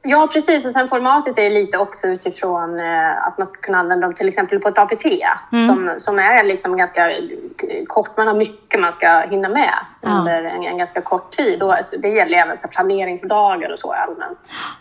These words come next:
Speaker 1: Eh, överlag, att man har väldigt, eh, snålt med tid. Man ska få in väldigt mycket på,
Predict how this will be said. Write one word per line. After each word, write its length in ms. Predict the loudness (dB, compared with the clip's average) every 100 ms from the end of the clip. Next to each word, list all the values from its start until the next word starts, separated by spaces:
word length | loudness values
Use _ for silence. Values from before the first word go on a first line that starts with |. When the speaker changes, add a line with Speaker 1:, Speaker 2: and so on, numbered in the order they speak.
| _ _ _ -8
Speaker 1:
Eh, 440 | -6 -6 -6 -2
överlag, 360 | 2 6 6 4
att 120 | 0
man 140 | -2 4
har 280 | 4 4
väldigt, 380 | 2 -4 -8 -12 -16
eh, 720 | -12 -12 -12 -16 -18 -12 -12
snålt 340 | -4 -2 0 -2
med 140 | -6
tid. 420 | -2 0 -2 -2
Man 160 | -2 -2
ska 280 | -2 -2 -2 -6 -6
få 80 | -2
in 200 | -2 0
väldigt 200 | -2 -2
mycket 380 | -6 -8 -8 -6
på, 320 | -4 -6 -6